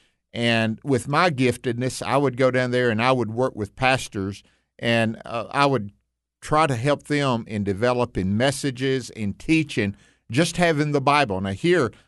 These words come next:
I've got all kinds of things on the internet. I've got my library is book after book,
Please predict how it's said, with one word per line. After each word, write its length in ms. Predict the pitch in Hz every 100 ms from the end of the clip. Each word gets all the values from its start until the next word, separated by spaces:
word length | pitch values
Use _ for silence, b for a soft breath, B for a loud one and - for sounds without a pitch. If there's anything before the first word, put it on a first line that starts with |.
| b
I've 140 | -
got 180 | 151 135
all 160 | 139 139
kinds 380 | 151 147 143
of 100 | 110
things 320 | 123 113 104 127
on 160 | 123
the 100 | 117
internet. 520 | 127 139 127 135 131
I've 100 | 117
got 240 | 98 110 -
my 180 | 98 95
library 800 | 95 117 131 117 120 127 127
is 180 | 107 87
book 600 | 101 101 101 127 139 135
after 280 | 123 123 117
book, 280 | 107 139 139